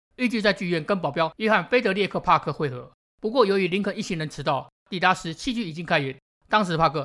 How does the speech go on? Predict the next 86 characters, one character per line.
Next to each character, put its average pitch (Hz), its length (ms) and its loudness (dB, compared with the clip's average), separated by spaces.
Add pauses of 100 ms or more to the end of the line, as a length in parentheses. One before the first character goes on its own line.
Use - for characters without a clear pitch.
(140)
待 226 100 2
在 226 100 4
总 202 200 -2
统 180 100 0
包 180 140 2
厢 202 120 2
旁 165 140 -6
的 151 80 -4
走 143 180 -6
道 151 140 2
待 170 180 2
命， 147 220 -6 (300)
但 226 120 4
是 220 120 -2
由 175 160 -2
于 175 100 0
离 156 220 -2
舞 180 80 -2
台 175 100 2
的 180 100 2
视 214 140 -6
线 196 160 0
不 175 80 -4
佳， 151 260 0 (280)
他 277 120 6
选 185 140 -2
择 190 80 0
离 175 100 -2
开 202 140 4
找 156 160 -2
更 233 180 0
好 160 120 2
的 160 60 -2
位 160 120 2
置。 - 180 -16 (360)
但 190 120 2
是 175 120 -4
没 165 100 -2
有 170 80 0
人 147 100 0
想 131 160 -6
到， 131 260 -4 (220)
中 254 140 4
场 190 100 4
休 185 120 2
息 170 120 -2
时， 147 220 -8
帕 - 200 6
克 196 120 -2
心 202 160 -2
想 156 120 -2 (120)
喝 247 200 4
一 262 80 4
杯 247 160 2
应 233 120 -4
该 233 100 2
没 202 100 2
有 160 80 0
关 151 120 0
系， 143 260 -8 (220)
于 202 80 -2
是 233 140 0
找 165 100 -4
到 175 120 4
福 170 160 -4
布 220 140 0
斯 214 120 -6
跟 196 120 0
帕 185 160 4
克 - 260 -6 (280)
三 240 180 2
人 202 140 -2
一 208 40 -4
起 165 120 -6
去 147 320 -4
剧 254 180 0
院 214 160 2
出 240 140 -2
口 165 160 -2
右 185 120 2
边 170 160 -4
的 156 180 -6
星 247 200 -2
光 220 140 2
酒 165 100 0
吧。 131 260 -4